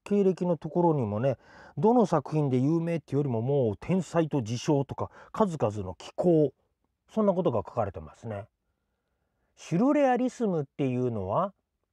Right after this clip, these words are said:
うん、超現実主義ですね。超っていうのは、超人の超、超現実主義ですね。ちょっとね、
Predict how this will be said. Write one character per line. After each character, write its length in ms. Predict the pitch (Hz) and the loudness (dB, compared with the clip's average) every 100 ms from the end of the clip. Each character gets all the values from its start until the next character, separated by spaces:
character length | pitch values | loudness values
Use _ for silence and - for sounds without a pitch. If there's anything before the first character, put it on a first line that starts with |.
| _ _ | _ _
う 80 | 180 | -6
ん、 400 | 185 160 117 98 - _ _ _ _ _ _ _ | -2 -2 -4 -8 -16 _ _ _ _ _ _ _
超 440 | - 311 294 143 104 | -2 4 4 2 0
現 340 | 143 135 160 | -2 0 0
実 280 | 139 143 131 | -2 -4 -6
主 180 | 113 - | -8 -6
義 260 | 107 90 - _ _ _ _ _ | -6 -8 -20 _ _ _ _ _
で 120 | - 95 | -18 -16
す 100 | 107 | -16
ね。 180 | 110 _ _ _ _ | -18 _ _ _ _
超 240 | 262 240 | 0 2
っ 40 | 147 | 0
て 160 | - | -2
い 40 | 131 | -4
う 20 | |
の 80 | 117 | -2
は、 140 | 107 - _ _ _ _ _ - | -4 -8 _ _ _ _ _ -4
超 180 | 220 202 | 0 2
人 220 | 160 143 | 2 -2
の 100 | 117 | -2
超、 320 | - 98 78 _ _ _ _ | -4 -4 -6 _ _ _ _
超 240 | - 233 | -2 0
現 260 | 120 127 127 | 2 0 -4
実 260 | 110 - 104 | -4 -8 -10
主 140 | - | -10
義 200 | 101 - _ _ _ _ _ _ _ _ _ _ _ _ _ _ _ _ _ _ _ _ _ _ _ - | -12 -14 _ _ _ _ _ _ _ _ _ _ _ _ _ _ _ _ _ _ _ _ _ _ _ -8
で 100 | 113 | -8
す 140 | - | -4
ね。 160 | 139 175 | -4 -2
ち 80 | - | 0
ょ 40 | |
っ 60 | 285 | 0
と 100 | - | 0
ね、 280 | 110 98 82 | 0 0 -4